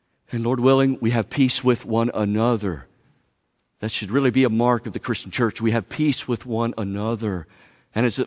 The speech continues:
far as it depends on us, this is what Paul says, we have peace out there, even though they might not have peace with us. We try to be at peace with others. Oh,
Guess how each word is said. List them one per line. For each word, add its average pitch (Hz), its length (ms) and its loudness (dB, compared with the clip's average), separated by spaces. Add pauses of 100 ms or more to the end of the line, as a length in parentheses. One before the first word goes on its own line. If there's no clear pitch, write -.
(260)
far 143 220 6
as 135 100 0
it 151 80 -6
depends 165 420 2
on 156 220 6
us, 151 300 6
this 131 80 -10
is 143 80 -4
what 139 180 2
Paul 147 180 6
says, 139 220 -2
we 147 100 6
have 139 100 4
peace 151 260 2
out 139 180 6
there, 127 200 6
even 117 200 4
though 139 140 6
they 139 100 4
might 139 200 6
not 135 120 6
have 143 140 2
peace - 200 -6
with 131 120 4
us. 151 220 6 (1200)
We 95 80 -8
try 120 340 4
to 104 180 0 (920)
be 107 100 0
at 104 140 -4
peace 107 400 -2
with 95 120 -6 (140)
others. 80 640 -6 (640)
Oh, 92 320 -2